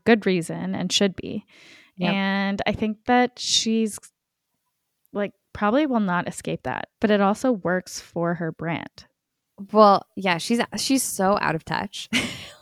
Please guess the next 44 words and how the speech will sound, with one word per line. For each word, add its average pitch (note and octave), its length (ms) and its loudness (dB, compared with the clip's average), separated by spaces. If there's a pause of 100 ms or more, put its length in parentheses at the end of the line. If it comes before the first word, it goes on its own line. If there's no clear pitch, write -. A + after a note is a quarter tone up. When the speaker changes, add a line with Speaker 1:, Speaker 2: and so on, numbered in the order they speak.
Speaker 2:
Like, - 140 2
Speaker 1:
Y-, - 80 2
Speaker 2:
she's D4 260 2
Speaker 1:
yeah, - 200 0
how B3 120 0
Speaker 2:
so A3+ 280 8
Speaker 1:
can F#4+ 320 -4
you A3+ 160 0
be? F3+ 440 -6
Speaker 2:
Ex-, C#4+ 120 -10
Speaker 1:
She, - 240 -2
like, E4+ 300 -2
was C4+ 160 -2
Speaker 2:
exactly. F3 360 -6
Speaker 1:
the A#3+ 120 0
Speaker 2:
She's - 60 -4
a - 60 -18
Speaker 1:
daughter A#3+ 540 4
Speaker 2:
Nepo G#3+ 340 4
Speaker 1:
of E4 80 4
Speaker 2:
baby. E3+ 600 0 (220)
Speaker 1:
Yeah. C#4 300 -2 (440)
Speaker 2:
<laughs> C4 340 -8
Like, B3 320 -2 (300)
she's C4+ 240 -2
been A3 280 -2
famous A3 460 2
since A#3+ 180 -2
she A3+ 140 -2
was G#3 100 -2
a G3+ 60 -6
little F3+ 240 -2
kid. F3 380 -2 (160)
She's F#3 500 -4
Speaker 1:
Yeah. A3+ 200 -2 (460)
Speaker 2:
just, - 280 -12
like, A3+ 260 0 (220)
she's A3 180 -8
not A#3+ 300 -2
a - 20 -4
normal G3+ 320 0
person. F#3+ 480 -6 (200)
She's, G3+ 260 -8
like, G#3+ 220 0